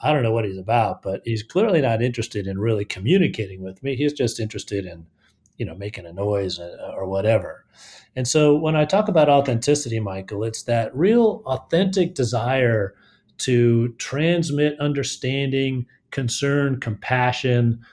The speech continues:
uh, from you to your team or from you to the person with whom you're connecting. And if that's authentic, I think, uh, you, you make progress,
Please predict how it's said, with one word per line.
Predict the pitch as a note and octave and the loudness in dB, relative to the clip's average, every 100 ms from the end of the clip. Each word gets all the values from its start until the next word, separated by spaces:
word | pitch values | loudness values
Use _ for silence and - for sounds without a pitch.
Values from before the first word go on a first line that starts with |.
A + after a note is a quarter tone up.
| _ _ _ - | _ _ _ -10
uh, | A2+ G#2+ G#2 G#2 G2+ - _ _ _ _ | -4 -2 -2 -4 -6 -10 _ _ _ _
from | _ C3 B2+ | _ -2 0
you | C3 D#3 E3+ E3 | 4 6 8 6
to | D#3+ C3+ | 4 0
your | C3 | 0
team | B2 - C3+ A2 F#2+ | 0 0 0 0 -4
or | G2 | -10
from | G#2 A#2+ A#2+ | -6 0 2
you | C3+ D#3 D#3+ | 6 6 6
to | D#3+ | 4
the | B2+ | 0
person | A#2+ D3 C#3+ C3+ A#2+ | 2 2 2 -2 -2
with | A#2+ | -2
whom | B2+ B2 | 0 0
you're | A2+ | 0
connecting. | A#2 A2+ A#2+ A#2+ - - _ _ _ - _ _ | -2 -2 -2 -2 -12 -20 _ _ _ -20 _ _
And | A#2+ | -2
if | A#2 A#2 | -2 0
that's | E3+ G#3 | 0 2
authentic, | F#3 D#3+ D#3+ D3+ D3 G2+ G2+ | 2 2 2 0 0 -6 -8
I | G#2 G#2 | -8 -6
think, | - A2+ G#2+ G#2+ - | -4 -4 -4 -10 -12
uh, | A2+ G#2 G#2 G2 A#2 _ _ | -10 -8 -6 -8 -10 _ _
you, | B2+ - - | -10 -10 -6
you | A#2+ A#2 | 0 0
make | A#2+ A#2+ | 0 -2
progress, | - B2 A#2 A2 G#2+ - - | 0 0 2 0 0 -4 -12